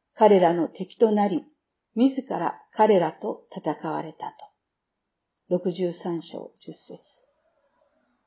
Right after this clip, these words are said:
六十三章の後半は、なおも逆らうイスラエルの民を取りなすイザヤの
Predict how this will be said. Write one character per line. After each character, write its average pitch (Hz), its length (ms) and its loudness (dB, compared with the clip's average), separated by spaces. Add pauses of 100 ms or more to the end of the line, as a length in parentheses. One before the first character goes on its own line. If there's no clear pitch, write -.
(220)
六 220 300 4
十 247 240 2
三 247 260 6
章 196 180 0
の 156 140 2
後 202 260 2
半 185 260 -2
は、 180 280 2 (340)
な 226 240 6
お 208 60 8
も 160 320 0
逆 180 260 -2
ら 190 180 6
う - 160 -2
イ 185 80 -6 (140)
ス 233 80 -2
ラ 247 160 10
エ 226 40 4
ル 202 100 0
の 165 160 0 (220)
民 175 200 -2
を - 240 -4 (420)
取 214 180 0
り 214 40 -4
な 214 180 0
す - 220 -20
イ 233 120 -2
ザ 277 80 6
ヤ 190 200 8
の 151 160 -2